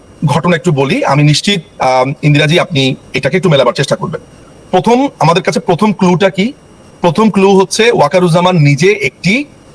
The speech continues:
সেনা অফিসারদের একটি মিটিংয়ে বলেছেন যে একটা ইসলামিস্ট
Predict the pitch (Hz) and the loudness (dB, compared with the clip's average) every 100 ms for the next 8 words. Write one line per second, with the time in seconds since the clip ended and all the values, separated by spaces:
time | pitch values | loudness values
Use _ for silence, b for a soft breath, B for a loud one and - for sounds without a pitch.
0 | - - - 156 175 185 - - 131 185 | -8 -4 0 2 2 0 -2 -2 -2 -2
1 | 208 170 214 - 185 147 165 170 143 139 | -4 -2 -2 0 0 0 0 0 0 -2
2 | 214 285 - - - - 233 - - - | -2 -4 -10 -20 -20 -12 -6 -4 -2 -4
3 | - - 220 - 156 - 190 202 226 | -2 0 0 0 -2 2 2 2 -2